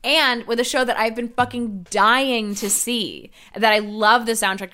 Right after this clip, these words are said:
I am, I am so earnestly, like, so fucking excited to see it. Um,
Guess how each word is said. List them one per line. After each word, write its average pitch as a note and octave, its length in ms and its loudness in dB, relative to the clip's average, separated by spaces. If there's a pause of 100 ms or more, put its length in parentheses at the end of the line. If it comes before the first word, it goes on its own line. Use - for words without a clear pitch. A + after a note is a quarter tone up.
I A3+ 160 2
am, A#3+ 240 -4
I G#3+ 120 2
am G#3 120 -4
so A3 960 2
earnestly, G#3+ 600 2
like, F#3+ 180 -6
so G#3+ 500 0
fucking F3+ 480 -6
excited A#2+ 580 -8
to F#3 100 -10
see A2+ 240 -8
it. E2+ 180 -6 (580)
Um, D3+ 680 -4